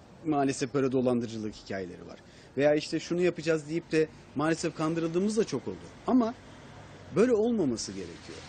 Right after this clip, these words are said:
Buna inanmasınlar, araştırsınlar, iyi araştırsınlar, iyi okusunlar. Kendilerini geliştirme yönünde gerçekten iyi adımlar atsınlar. Birçok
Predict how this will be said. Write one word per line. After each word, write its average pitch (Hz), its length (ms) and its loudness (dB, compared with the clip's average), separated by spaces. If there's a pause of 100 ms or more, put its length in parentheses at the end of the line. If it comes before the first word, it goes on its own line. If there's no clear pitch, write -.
(680)
Buna 285 200 4
inanmasınlar, 262 640 2
araştırsınlar, 254 840 2
iyi 190 180 0
araştırsınlar, 233 640 0 (100)
iyi 170 140 0
okusunlar. 247 580 0 (260)
Kendilerini 202 480 2
geliştirme 220 460 -2
yönünde 165 340 2
gerçekten 208 480 0
iyi 180 200 2
adımlar 190 280 2
atsınlar. 143 400 0
Birçok 165 240 0